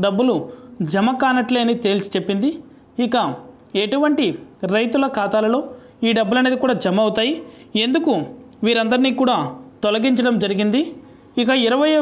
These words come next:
విడతకు సంబంధించి ఎంత డబ్బులు అనేది కూడా పెంపొందించారు, ఏ తేదీ నుంచి రైతుల యొక్క ఖాతాలలో ఈ పథకానికి సంబంధించి నిధులు అనేది కూడా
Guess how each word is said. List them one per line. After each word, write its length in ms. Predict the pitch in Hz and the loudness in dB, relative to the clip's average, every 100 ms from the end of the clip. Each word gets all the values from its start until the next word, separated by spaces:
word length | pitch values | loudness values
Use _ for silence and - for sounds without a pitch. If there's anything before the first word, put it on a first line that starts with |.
| 262 | 2
విడతకు 300 | 220 269 - | 0 -2 -2
సంబంధించి 500 | 240 247 247 233 240 - - - - - - - - 214 | 0 2 0 0 -4 -4 -10 -20 -20 -20 -20 -12 -4 0
ఎంత 100 | 247 277 | 2 2
డబ్బులు 220 | 254 269 | 2 2
అనేది 160 | 269 269 | 2 2
కూడా 100 | 269 262 | 0 0
పెంపొందించారు, 640 | 185 175 214 208 208 220 302 - - - - 196 | -2 0 0 0 0 0 -2 -6 -20 -20 -6 0
ఏ 40 | 233 269 | 0 2
తేదీ 240 | 302 285 277 | 2 4 2
నుంచి 260 | 262 - 196 135 - - - - - - 208 | 2 0 -2 -4 -12 -20 -20 -20 -14 -4 0
రైతుల 280 | 254 262 285 | 0 2 0
యొక్క 140 | 277 262 | 0 -2
ఖాతాలలో 420 | 202 196 226 240 330 - - - - - | -2 0 0 2 0 -4 -12 -20 -20 -2
ఈ 20 | 233 247 | -2 0
పథకానికి 460 | 233 247 269 269 269 | -2 0 2 2 0
సంబంధించి 500 | 247 247 247 233 - 156 - - - - 202 | 0 2 2 0 -2 -4 -8 -20 -20 -6 -2
నిధులు 220 | 226 269 | 0 2
అనేది 180 | 277 262 | 2 2
కూడా 140 | 269 | 0